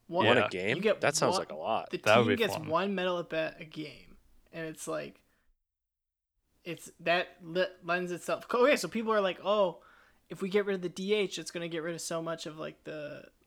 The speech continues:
Speaker 1: strategy behind the game." Well, it's like, okay, here's something to replace that. The metal bat
Speaker 3: Yeah.
Speaker 1: at bat, and the, or the metal at bat, and you only
Speaker 3: Imagine
Speaker 1: get
Speaker 3: all the intrigue.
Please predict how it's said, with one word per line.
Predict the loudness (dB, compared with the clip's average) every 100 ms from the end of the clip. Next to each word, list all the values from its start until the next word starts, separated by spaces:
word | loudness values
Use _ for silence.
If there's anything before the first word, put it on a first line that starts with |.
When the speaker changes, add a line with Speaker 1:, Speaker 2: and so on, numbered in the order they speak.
| _
Speaker 1:
strategy | -12 -2 0 0 -2 -6 -8 -12 _
behind | -10 -8 -8
the |
game." | -10 -10
Well, | -16
it's | -12
like, | -12 -12 _ _
okay, | -6 -4
here's | -2 -2 -2
something | -4 -6
to | -8
replace | -6 -6 -6
that. | -10 -16 -18 _ _ _ _ _ _
The | -4
metal | 0 0 0 0
bat | 4
Speaker 3:
Yeah. | 4 4
Speaker 1:
at | -2
bat, | -16 -16 -20 _ _ -12
and | -8 -8 -10 -12
the, | -8
or | -6
the | -2
metal | 0 0 -2
at | -8
bat, | -14 -16 _ _ _
and | -10 -8 -8 -12 -18 _ _ _ _ _ _ _ _ _ _ _
you | -8 -2
only | 4
Speaker 3:
Imagine | 6 8
Speaker 1:
get | 8
Speaker 3:
all | 8
the | 6
intrigue. | 6 4 2 2 -2